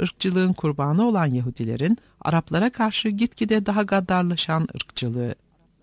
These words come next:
Arapların Yahudilere karşı aynı şekilde tırmanan ırkçılığı. Afganistan'da Taliban'ın kadınları ikinci sınıf insan haline getiren cins ayrımı ırkçılığı.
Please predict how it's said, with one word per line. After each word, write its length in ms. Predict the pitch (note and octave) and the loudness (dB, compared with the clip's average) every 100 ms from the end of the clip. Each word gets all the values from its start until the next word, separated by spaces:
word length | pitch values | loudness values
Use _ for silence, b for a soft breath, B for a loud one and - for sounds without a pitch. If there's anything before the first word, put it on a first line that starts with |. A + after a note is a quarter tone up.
| _ _ _ _ _ _ _ - | _ _ _ _ _ _ _ -2
Arapların 540 | D#3 D3+ D#3+ D#3 D#3 | 0 2 2 2 4
Yahudilere 520 | D3 D3+ C#3+ C#3+ G3+ | 2 0 0 0 0
karşı 420 | C4 G#3+ G3+ - | 0 0 2 0
aynı 300 | G#3+ A3+ B3 | 0 4 6
şekilde 420 | A#3+ G#3 G#3+ G3+ G#3 | 4 0 -2 0 0
tırmanan 540 | G#3 G3 F#3+ F3+ D3+ | 0 2 4 4 2
ırkçılığı. 680 | A2+ - - B2+ B2 A#2+ - _ _ _ _ _ _ _ _ _ _ _ _ _ - | 0 -6 -6 -4 -2 -4 -6 _ _ _ _ _ _ _ _ _ _ _ _ _ -4
Afganistan'da 800 | D#3+ - E3 E3+ - C#3+ C3+ F#3+ | -4 2 2 2 0 0 2 0
Taliban'ın 720 | - D3+ C#3 A#2+ A#2+ C#3 B3 - b | 0 0 0 0 0 2 2 0 b
kadınları 500 | - G3 A3 A3 A#3 | -2 2 4 4 4
ikinci 380 | A#3 - G#3+ A#3+ | 0 2 2 2
sınıf 260 | - A#3+ B3 | 2 2 2
insan 360 | - G#3+ A3+ A3 | 2 0 2 2
haline 320 | G#3 G3+ G3+ | 4 4 2
getiren 480 | G3 F#3+ F#3+ G3+ G#3 | 0 -2 0 4 4
cins 340 | G3+ G3 - | 4 0 0
ayrımı 380 | - C3 B2 B2+ | -2 -2 0 -2
ırkçılığı. 640 | - - - A#2+ A#2+ A#2+ | -2 -6 -6 -4 -4 -6